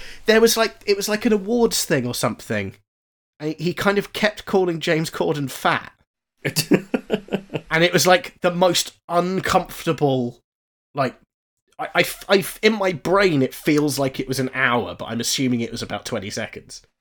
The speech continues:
Speaker 2: Yeah.
Speaker 1: He just kept talking about his belly. Like, James Corden had clearly pissed him off.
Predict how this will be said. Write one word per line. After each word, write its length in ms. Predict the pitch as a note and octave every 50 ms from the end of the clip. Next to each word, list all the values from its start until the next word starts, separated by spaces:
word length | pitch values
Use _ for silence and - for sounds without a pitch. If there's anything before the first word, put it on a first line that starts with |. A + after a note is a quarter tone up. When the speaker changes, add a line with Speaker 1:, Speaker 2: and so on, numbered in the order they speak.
| _ _ -
Speaker 2:
Yeah. 300 | B2 A#2 G#2+ F#2 E2 -
Speaker 1:
He 80 | A#2 -
just 240 | - A3 - -
kept 240 | - - G#3 - -
talking 300 | - G3 F#3+ - - F#3
about 220 | F3 F#3+ F3 C#3 C3
his 140 | E3+ D#3+ B2+
belly. 540 | - - D3+ C3 C#3 D#3+ G3+ A3 A#3 - - - - - - _
Like, 140 | C#3 C#3+ -
James 280 | - G3+ G3 G#3+ G3+ -
Corden 260 | - A3+ G#3 F3+ D#3+
had 140 | D3 C#3+ -
clearly 380 | - - E3 D#3 D3+ D3 C#3+
pissed 340 | - - E3 C#3+ - - -
him 120 | C#3 B2+ C3+
off. 360 | A2+ - - - - -